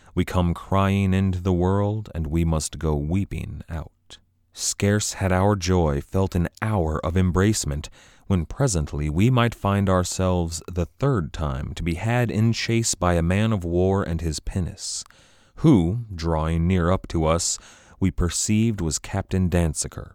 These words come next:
of Algiers. His ship is so potent that it seemed to us resistless,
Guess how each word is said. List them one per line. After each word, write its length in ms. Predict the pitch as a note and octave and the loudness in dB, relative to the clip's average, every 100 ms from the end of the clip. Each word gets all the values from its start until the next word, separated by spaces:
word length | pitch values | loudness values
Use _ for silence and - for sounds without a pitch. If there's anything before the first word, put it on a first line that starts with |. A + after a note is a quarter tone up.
| - | -12
of 140 | D2 | -6
Algiers. 960 | D2 C#2+ D2+ D2+ C#2 C2+ - - - - _ _ _ _ _ _ | -6 -6 -6 -6 -8 -10 -16 -18 -16 -16 _ _ _ _ _ _
His 240 | - G#2 F#2 | 0 2 4
ship 340 | - G#2+ A#2 | 2 0 0
is 140 | E2+ E2 | -2 -2
so 300 | - F#2 G2 | 0 2 0
potent 500 | - F2+ - G2 - | 0 -2 0 -4 -2
that 140 | D#2 | -4
it 80 | D2+ | -4
seemed 420 | - A2 A2 - | -2 2 2 2
to 200 | - F2 | 0 2
us 220 | F#2 - | 4 2
resistless, 840 | E2 E2 D2+ G2+ - C2+ - - | 0 0 2 2 2 -4 -8 -6